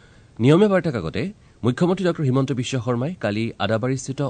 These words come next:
অটল উদ্যানত প্ৰাক্তন প্ৰধানমন্ত্ৰী অটল বিহাৰী বাজপেয়ীৰ প্ৰতিমূৰ্তি আনুষ্ঠানিকভাৱে উন্মোচন কৰাৰ বাতৰিক "বাজপেয়ী আদৱানীয়ে ৰোপণ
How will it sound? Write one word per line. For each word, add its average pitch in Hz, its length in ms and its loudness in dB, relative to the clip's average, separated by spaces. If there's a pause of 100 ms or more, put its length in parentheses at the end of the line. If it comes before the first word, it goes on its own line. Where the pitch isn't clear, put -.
(140)
অটল 95 240 -4
উদ্যানত 95 360 -4 (260)
প্ৰাক্তন 117 360 -2
প্ৰধানমন্ত্ৰী 104 480 -4 (140)
অটল 110 240 -2
বিহাৰী 123 300 -4
বাজপেয়ীৰ 95 460 -6
প্ৰতিমূৰ্তি 110 500 -4 (220)
আনুষ্ঠানিকভাৱে 120 580 -4 (120)
উন্মোচন 92 440 -6
কৰাৰ 85 260 -4
বাতৰিক 120 360 -2 (680)
"বাজপেয়ী 139 440 0 (140)
আদৱানীয়ে 117 520 0
ৰোপণ 101 240 -4